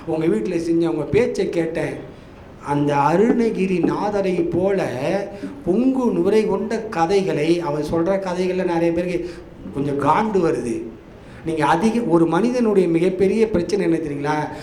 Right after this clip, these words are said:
அதிகமா பணம் சேர்த்தவனை கூட இந்த உலகம் ஏற்றுக்கொள்ளும், அதிகமாக புகழை சேர்ப்பவனை ஒருபோதும் அனுமதிக்காது. கரிச்சு கொட்டிடுவானுவன். அது வள்ளலார் தீயில் நின்றதுக்கு இணையானது அது. இந்த புகழ் தீ இருக்கு பாருங்க.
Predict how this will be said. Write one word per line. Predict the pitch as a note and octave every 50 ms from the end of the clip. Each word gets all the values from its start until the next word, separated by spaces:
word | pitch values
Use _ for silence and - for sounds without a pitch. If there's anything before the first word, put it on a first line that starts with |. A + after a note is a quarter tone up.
| - - - -
அதிகமா | D#3 D#3+ F3+ F3+ A#3 A#3 A3+ A#3 A3+ A#3 A#3+ B3
பணம் | A#3 A#3+ - F#3 F#3+ A3 A#3+ B3+ A#3 -
சேர்த்தவனை | A#3 A3 G#3+ G#3+ G#3+ G#3 G3+ G#3 G3+ G3 F#3+ F#3+
கூட | G#3 G#3+ A3
இந்த | G#3+ G3 F3+
உலகம் | F3 F3 F3 E3+ F3 E3+
ஏற்றுக்கொள்ளும், | D#3+ D#3 D#3 D3+ - C#3 - C#3 C3+ C3 B2 A#2+ G2+ - - - -
அதிகமாக | E3+ D#3 E3+ E3+ A#3 A#3 G3 G3+ G3+ G3+ G3+ G3+ G3+ G#3+ G3+
புகழை | - - F#3 F#3+ G3+ A#3 A3 G#3 F#3 E3 -
சேர்ப்பவனை | F3 F3 E3 E3 E3+ E3 D#3+ D#3+ D#3+ D3 C#3+ D3
ஒருபோதும் | E3+ F3 G#3 G#3+ G3+ G#3+ G#3+ A3+ A#3 A3+ F3+ D3+ C#3+
அனுமதிக்காது. | - - - - - - - - - - - - - - - - - - - - - - - - - -
கரிச்சு | D3 D3 E3 G3+ A#3 C#4+ C4+ C4+ C#4+ D4+ D4+ C#4
கொட்டிடுவானுவன். | A3+ G3 G3 F#3 F3+ D#3+ C3+ A#2+ A#2 A2+ A2+ - - - - - - - - -
அது | - - E3+ E3+ E3+
வள்ளலார் | D3+ D#3+ E3+ G#3+ C4 C4+ C#4 C#4 C4+ C4+ A#3 G#3 -
தீயில் | - A#3 B3+ C4+ C4+ B3+ A#3+ A3+
நின்றதுக்கு | A3+ A#3 A3+ A3+ A3 A3+ G#3+ A3 - G3+
இணையானது | G3 F#3+ G#3+ A#3 A#3 A#3 A#3+ A#3 G#3+ F#3
அது. | F3 - - A#2+ A2 - - - -
இந்த | D3 D3
புகழ் | C#3 - F#3+ G#3 B3 C4+ B3+ A#3 -
தீ | - G#3 A3 A3+
இருக்கு | G#3+ G3 F#3+ E3
பாருங்க. | E3 E3 D3+ D3 C#3+ C#3+ C#3 C#3 D3+ F3 G#3 G#3+ G#3